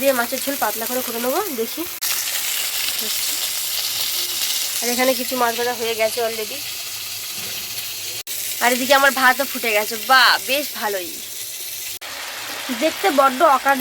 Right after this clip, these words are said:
লাগছে, দেখো পটলের তরকারির মতো করে নাকি মাছের ঝোল করব। আর জানো তো বন্ধুরা, তোমরা অনেকেই হয়তো বলবে যে এই পটলটা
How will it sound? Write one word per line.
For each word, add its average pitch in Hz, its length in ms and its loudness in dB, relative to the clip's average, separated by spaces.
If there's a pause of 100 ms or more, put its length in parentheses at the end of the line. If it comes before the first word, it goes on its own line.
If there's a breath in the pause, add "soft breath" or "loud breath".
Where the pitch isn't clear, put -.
লাগছে, 233 200 2 (100)
দেখো 240 180 2 (160)
পটলের 302 520 2
তরকারির 294 420 6
মতো 339 140 2 (120)
করে 370 200 6
নাকি 294 140 2 (100)
মাছের 262 260 0
ঝোল 254 220 2
করব। 214 200 2 (960)
আর 254 120 8
জানো 302 220 10
তো 381 120 8
বন্ধুরা, 381 320 8 (140)
তোমরা 285 240 4
অনেকেই 294 380 2
হয়তো 330 180 4 (140)
বলবে 262 220 4 (120)
যে 277 100 4 (680)
এই 247 140 0
পটলটা 285 460 8